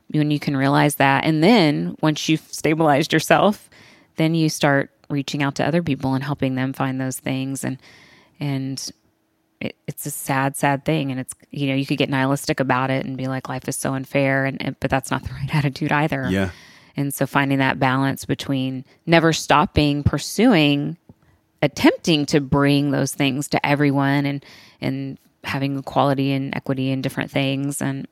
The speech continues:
Speaker 1: and never stopping that effort, but also realizing you can't fix it all. And the harder you go down that path of trying to give everyone everything, the more you dampen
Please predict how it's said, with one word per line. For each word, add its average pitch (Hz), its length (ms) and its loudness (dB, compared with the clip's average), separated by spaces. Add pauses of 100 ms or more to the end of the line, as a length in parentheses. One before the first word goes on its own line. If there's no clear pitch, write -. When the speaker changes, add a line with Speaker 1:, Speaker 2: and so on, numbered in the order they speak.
Speaker 1:
and 147 120 -12
never 139 240 -6
stopping - 760 -2
that 131 180 -2
effort, 135 440 -4
but 139 100 0
also 139 340 -2
realizing 135 640 -2 (360)
you 147 120 -4
can't 180 300 0
fix - 240 -4
it 131 60 -4
all. 131 300 0 (360)
And 151 120 0
the 139 120 2 (180)
harder 180 340 2
you 156 140 0
go 147 180 4
down 143 260 2
that 135 180 -2
path 143 320 2
of 135 100 -2
trying 139 280 -4
to 131 60 -2
give 135 220 -4
everyone 139 380 -2
everything, 135 680 -4 (680)
the 131 160 2
more 139 300 2
you 131 160 0
dampen 131 800 -2